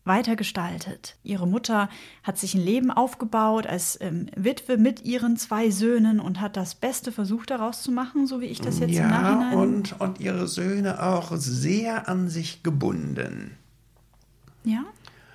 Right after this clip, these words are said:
Speaker 2: Ich hab auch bis zum Ende meines Studiums noch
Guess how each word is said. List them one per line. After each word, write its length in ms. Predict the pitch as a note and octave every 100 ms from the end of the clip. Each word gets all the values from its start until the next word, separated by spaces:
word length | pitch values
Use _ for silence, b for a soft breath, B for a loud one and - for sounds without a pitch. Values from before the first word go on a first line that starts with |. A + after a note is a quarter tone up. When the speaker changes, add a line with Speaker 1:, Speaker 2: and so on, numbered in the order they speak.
| B
Speaker 2:
Ich 280 | - C3+ -
hab 200 | C3+ -
auch 120 | - C3+
bis 320 | - - -
zum 160 | E3+ -
Ende 260 | C#3+ D3+
meines 340 | D3+ D3 C#3+ C#3
Studiums 960 | - - A2 B2+ C3+ G3 - - - - b b b b b b b b _
noch 520 | D3 D3+ F#3 - -